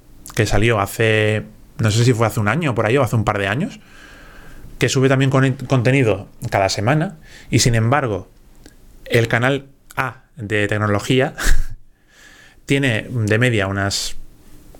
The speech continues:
no sé si tenía unas quinientas mil visualizaciones al mes o algo así, más o menos. Y el canal B, que nació mucho después, que salió en dos mil diecinueve por ahí, tiene como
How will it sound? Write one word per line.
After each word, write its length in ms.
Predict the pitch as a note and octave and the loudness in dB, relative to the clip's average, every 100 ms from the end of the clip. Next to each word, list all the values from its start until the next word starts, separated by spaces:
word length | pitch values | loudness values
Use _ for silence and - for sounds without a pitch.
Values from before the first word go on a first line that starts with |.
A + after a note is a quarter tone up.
| - - - | -20 -20 0
no 200 | A2+ G#2+ | 2 4
sé 120 | A2+ | 4
si 60 | B2 | 2
tenía 220 | A#2 A2 | 2 2
unas 200 | A2+ G#2+ | 0 -2
quinientas 360 | - G#2+ G#2 G2+ | -2 0 0 0
mil 120 | A#2+ | 0
visualizaciones 640 | B2 A2 G#2+ G2 A2+ A2 G2 | 0 0 -2 0 0 0 -2
al 180 | F#2+ | -2
mes 360 | G2 D3+ G3 - - | 0 0 -2 -10 -6
o 80 | A#2 | -2
algo 140 | G2+ | -2
así, 200 | G2 D#3+ | -2 -2
más 160 | D#3+ A2+ | -2 0
o 40 | |
menos. 340 | G#2 A2+ F#3 - - - - - - - - - - - - - - - - - - - - - - | 0 0 -2 -6 -20 -20 -20 -20 -20 -20 -18 -14 -12 -12 -16 -18 -18 -18 -18 -16 -16 -14 -14 -12 -2
Y 100 | D#3+ | 0
el 80 | D3+ | 2
canal 240 | D3+ D#3 | 0 0
B, 360 | D3+ D#3+ E3 - _ _ _ - - - | 0 0 -4 -18 _ _ _ -20 -20 -8
que 160 | - C#3+ | -2 0
nació 460 | B2+ A2 C3+ B2 - | -2 -4 -2 -2 -2
mucho 360 | A2 C3 C3 | 0 0 2
después, 400 | C3 B2 D3+ D#3 | 0 0 0 -2
que 80 | D#3 | -2
salió 300 | G#2+ G#2 B2+ | -2 0 0
en 60 | G#2 | 0
dos 140 | G2+ | -4
mil 180 | G#2 G#2+ | -2 0
diecinueve 640 | A2+ A2+ A#2 A2+ A#2+ C3 | 0 0 0 2 2 2
por 140 | A2+ B2+ | 2 0
ahí, 200 | D#3 F3 - - - - - | 0 -2 -12 -20 -20 -20 -6
tiene 260 | - C3+ C#3 | -2 0 0
como 460 | C#3+ B2+ A#2 - | -2 0 -2 -6